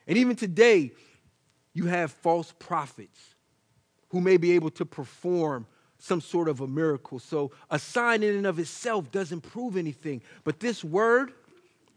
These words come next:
this is your anchor. This is what's gonna keep you from drifting. This is what you can rely on, because it's impossible for God to lie.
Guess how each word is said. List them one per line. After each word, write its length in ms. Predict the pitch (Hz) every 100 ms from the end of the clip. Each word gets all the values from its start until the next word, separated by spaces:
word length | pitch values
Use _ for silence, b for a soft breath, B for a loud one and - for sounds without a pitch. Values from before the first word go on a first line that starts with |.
| _ _ _ _ _ _ _ _
this 180 | 240 240
is 140 | 196
your 160 | 175 185
anchor. 400 | 175 196 - 107 - _ _ _ _ _ _ _ _ _ b b
This 200 | 214 226
is 140 | 226
what's 240 | 190 208 -
gonna 200 | 196 170
keep 440 | - - 233 -
you 300 | 165 160 147 _ _ _
from 260 | - 165 143
drifting. 600 | 113 185 180 - 127 92 _ _ _ _ _ _ _ _ b b
This 180 | - 277
is 140 | 233 190
what 240 | 208 -
you 60 | 202
can 240 | - 185
rely 420 | 156 147 170 180
on, 340 | 160 131 107 101 b
because 260 | - 165 165
it's 180 | 170 -
impossible 800 | 147 - 196 202 - 170 170 175 b b
for 160 | _ 160
God 460 | 135 165 160 151 139 _
to 100 | -
lie. 460 | 139 139 147 127 107